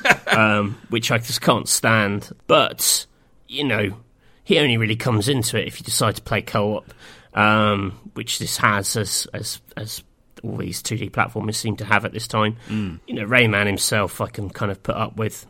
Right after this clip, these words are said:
Speaker 1: You know, I can stomach anything as long as the game's good,
Speaker 2: Right.
Speaker 1: basically, character design-wise.
Speaker 2: Yeah, they've got a bit of, um, I find the characters of Rayman have, like, a European SpongeBob energy to them.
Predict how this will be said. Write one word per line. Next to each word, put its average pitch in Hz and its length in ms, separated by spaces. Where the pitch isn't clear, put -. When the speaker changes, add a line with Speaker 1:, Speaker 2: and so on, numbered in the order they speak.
Speaker 1:
You 220 120
know, - 260
I 170 80
can 240 160
stomach 226 460
anything 117 400
as 92 120
long 117 140
as 113 140
the - 40
game's 117 360
good, 135 280
Speaker 2:
Right. 123 140
Speaker 1:
basically, 117 360
character 117 400
design-wise. 117 800
Speaker 2:
Yeah, 107 320
they've 143 120
got 233 220
a - 20
bit 202 140
of, 147 180
um, 131 540
I 143 80
find 160 180
the 147 60
characters 127 420
of 110 80
Rayman 95 460
have, 98 160
like, 95 180
a 101 60
European 98 640
SpongeBob 104 640
energy 117 280
to - 120
them. 123 240